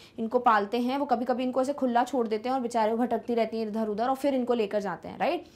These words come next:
But अगर ये गलती से रोड पे चले गए, जहाँ बहुत तेज़ गाड़ी आ रही है, तो इनके साथ कुछ भी हो सकता है, एक्सीडेंट हो सकता है, राइट? तो वो चीज़ है कि definitely गलत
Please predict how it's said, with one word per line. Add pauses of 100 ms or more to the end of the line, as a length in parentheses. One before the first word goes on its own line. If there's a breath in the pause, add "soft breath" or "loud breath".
(240 loud breath)
But
अगर
ये
गलती
से
रोड
पे
चले
गए,
जहाँ
बहुत
तेज़
गाड़ी
आ
रही
है,
तो
इनके
साथ
कुछ
भी
हो
सकता
है,
एक्सीडेंट
हो
सकता
है,
राइट? (260 loud breath)
तो
वो
चीज़
है
कि
definitely
गलत